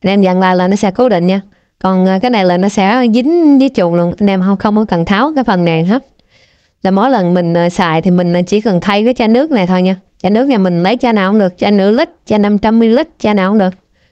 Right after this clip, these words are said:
Mình gắn với cái giò này. Đây. Ờ, mình trút ngược mình xài thôi.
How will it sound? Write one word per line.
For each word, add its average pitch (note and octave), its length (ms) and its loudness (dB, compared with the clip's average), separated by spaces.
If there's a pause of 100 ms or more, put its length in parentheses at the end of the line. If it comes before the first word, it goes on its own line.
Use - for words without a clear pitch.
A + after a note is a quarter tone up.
(480)
Mình F3 160 -2
gắn A3+ 140 0
với D4+ 120 -2
cái C#4+ 120 2
giò F#3 180 2
này. E3+ 180 -2 (1300)
Đây. F3+ 200 0 (2000)
Ờ, F3 180 -2
mình E3+ 140 0
trút C4+ 160 -2
ngược F3+ 240 0
mình F3+ 120 -2
xài E3+ 260 0
thôi. F#3+ 160 -2